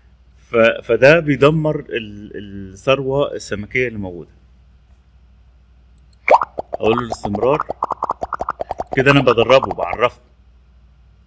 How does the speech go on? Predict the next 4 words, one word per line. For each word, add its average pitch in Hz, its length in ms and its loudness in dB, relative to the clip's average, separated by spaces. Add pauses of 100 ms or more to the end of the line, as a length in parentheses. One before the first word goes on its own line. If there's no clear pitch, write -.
(1500)
طيب 90 240 -10
دي 107 140 -6
مش 110 60 -14
سمكة، - 380 -10